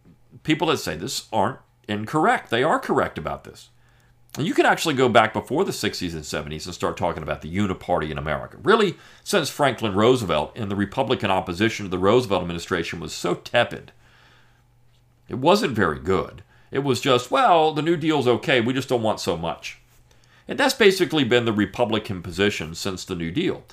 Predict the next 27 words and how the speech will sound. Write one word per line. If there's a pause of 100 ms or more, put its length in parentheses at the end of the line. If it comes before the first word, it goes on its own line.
(280)
The
Democratic
positions
are
okay.
They're,
they've
won
the
debate,
but
we
just
think
it's
going
too
far. (420)
This
is
the
West
Coast
Straussianism.
You
know
what?